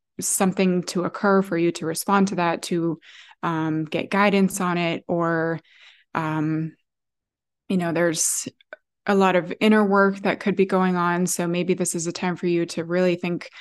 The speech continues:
like you said, like, where are your traumas? Where, where can you set down those trauma bags? So the Hermit is asking us really to look at,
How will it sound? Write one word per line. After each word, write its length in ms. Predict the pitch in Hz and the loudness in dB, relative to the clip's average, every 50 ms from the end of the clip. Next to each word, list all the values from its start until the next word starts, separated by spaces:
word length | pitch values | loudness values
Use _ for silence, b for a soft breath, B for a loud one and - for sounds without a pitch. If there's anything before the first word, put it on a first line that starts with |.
| B B B B | B B B B
like 180 | 190 185 185 - | -4 -4 -2 -2
you 80 | 180 170 | -4 -2
said, 320 | - - 208 196 180 - | 2 4 4 4 4 2
like, 180 | 180 175 175 - | 0 -2 -4 -2
where 500 | - 185 190 196 196 196 202 196 190 196 196 | 0 2 4 4 4 4 4 2 0 0 0
are 160 | 180 180 180 | 0 2 4
your 220 | 180 180 175 175 175 | 2 2 2 0 -4
traumas? 600 | - - 202 202 208 202 - - 190 190 - - | -2 0 2 2 2 2 0 -2 -6 -8 -2 -2
Where, 260 | 190 185 185 - - _ | 0 0 0 -2 -4 _
where 440 | 185 180 196 202 202 202 208 208 202 | -4 0 0 2 2 2 2 2 0
can 220 | 202 - - 202 | -2 0 0 2
you 80 | 185 180 | 2 2
set 180 | 190 - 208 196 | 2 0 -2 0
down 200 | 196 180 175 170 | 0 -2 -2 -2
those 160 | 170 165 - | -4 -4 -6
trauma 280 | - - 180 185 185 170 | -4 0 0 0 0 0
bags? 380 | - - - - 190 190 - - B B B B B B B B | -2 -4 -6 -4 -4 -6 -6 -8 B B B B B B B B
So 240 | - - 208 196 185 | -2 2 4 4 6
the 100 | 175 185 | 4 2
Hermit 360 | 165 - 202 208 202 190 170 | 2 2 4 4 4 4 4
is 180 | 175 175 170 175 | 4 2 2 2
asking 400 | 180 175 175 - - 185 180 175 | 0 0 0 -2 -4 -4 -4 -2
us 180 | 175 170 - - | -4 -4 -2 0
really 220 | 190 185 190 185 | 0 2 2 0
to 160 | 185 - 170 | 0 -2 -4
look 240 | 165 175 170 170 - | -4 -4 -4 -4 -4
at, 320 | 165 165 165 175 - - | -2 -2 -2 -2 -4 -6